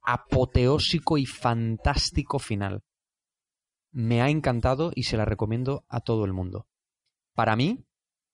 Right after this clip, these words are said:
es lo que la primera temporada de True Detective debería haber sido, en concreto en su manifestación final, en su desenlace, en su tercer acto. Esto ya lo conté en algún momento,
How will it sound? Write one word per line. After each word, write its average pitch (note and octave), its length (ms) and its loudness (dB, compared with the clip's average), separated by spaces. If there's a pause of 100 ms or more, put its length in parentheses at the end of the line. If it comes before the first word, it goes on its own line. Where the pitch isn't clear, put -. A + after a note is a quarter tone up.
(440)
es - 460 -2 (200)
lo A#2+ 380 2
que G#2+ 400 -2 (640)
la A#2+ 260 0
primera C3+ 340 0
temporada A#2+ 420 0
de A2 120 0
True B2+ 200 0
Detective B2+ 420 -4 (460)
debería A#2 500 0
haber C3+ 200 -2
sido, D3+ 420 -8 (360)
en A#2+ 160 -4
concreto B2+ 640 -2
en B2 120 -4
su A#2 160 -2
manifestación G#2+ 640 -4
final, G2 480 -10
en B2+ 180 -2
su A2 200 -2
desenlace, G#2 720 -2 (320)
en A#2 100 -4
su - 240 0
tercer A2 340 0
acto. - 340 -10 (840)
Esto - 160 -4
ya G2+ 340 0
lo G2+ 160 0
conté G#2 240 -2
en G#2 60 0
algún G2+ 180 -2
momento, C3+ 400 -2